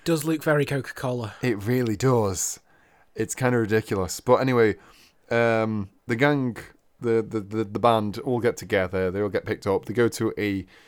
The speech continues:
Speaker 2: uh, little warehouse place called H and S Studios.
Speaker 1: <laughs> Hyman Saban.
Speaker 2: Mm-hmm. Um,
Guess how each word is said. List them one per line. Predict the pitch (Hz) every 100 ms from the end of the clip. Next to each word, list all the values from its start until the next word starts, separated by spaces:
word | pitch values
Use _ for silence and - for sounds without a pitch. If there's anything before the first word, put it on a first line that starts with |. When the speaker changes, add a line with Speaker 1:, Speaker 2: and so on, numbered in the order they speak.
| - _ _ -
Speaker 2:
uh, | 110 101 98 95 92 -
little | 135 127 113 107
warehouse | 95 107 98 101 95 -
place | 110 95 -
called | 101 101
H | 120 107
and | 101
S | 95
Studios. | - 123 117 101 95 127 139 - - _ 127
Speaker 1:
<laughs> | - - - -
Hyman | - 147 147 147
Saban. | - 135 139 139 139 139 - -
Speaker 2:
Mm-hmm. | 113 110 127 135 147 - - - - - - - - - _ _ 120
Um, | 117 117 117 117 110